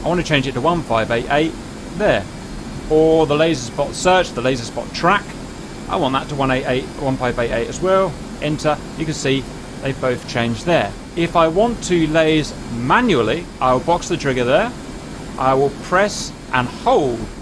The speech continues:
trigger second D ten, and you can see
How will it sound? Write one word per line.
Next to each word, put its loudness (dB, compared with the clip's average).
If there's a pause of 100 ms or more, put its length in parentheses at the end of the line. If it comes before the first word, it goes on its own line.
trigger 2
second -4
D 0
ten, 0 (560)
and 0
you -2
can -6
see 0